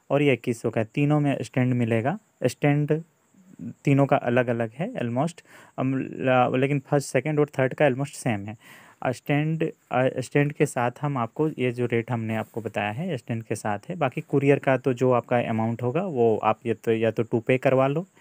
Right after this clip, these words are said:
या तो हमसे अगर लोगे तो वो भी हम करवा देंगे, लेकिन आपको उसका अलग से पे करना पड़ेगा। और, अ, सबसे अच्छी चीज़ ये है कि हम आपके साथ ट्वेंटी फ़ोर इंटू सेवन, आप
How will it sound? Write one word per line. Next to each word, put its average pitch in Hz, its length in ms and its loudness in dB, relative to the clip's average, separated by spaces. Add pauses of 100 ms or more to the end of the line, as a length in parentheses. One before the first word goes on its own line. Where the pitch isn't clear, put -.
(160)
या 170 80 2
तो 185 140 2
हमसे 160 400 2
अगर 135 180 0
लोगे 123 280 2
तो 170 140 -4
वो 135 120 2
भी 127 140 -2
हम 120 120 -4
करवा 110 260 0
देंगे, 127 240 -6
लेकिन 170 260 -6
आपको 135 240 -4
उसका 147 200 -4
अलग 113 220 -2
से - 240 -16
पे 110 80 -2
करना 101 280 -6
पड़ेगा। - 400 -12 (720)
और, 107 440 0
अ, 104 300 -2 (680)
सबसे 143 360 2
अच्छी 151 280 0
चीज़ 160 260 -2
ये 143 180 0
है 147 160 -2
कि 151 140 -2
हम 143 220 0
आपके 131 240 -2
साथ 135 200 -2
ट्वेंटी 127 320 -4
फ़ोर 139 240 2
इंटू 131 200 -2
सेवन, 117 340 -2
आप - 120 -8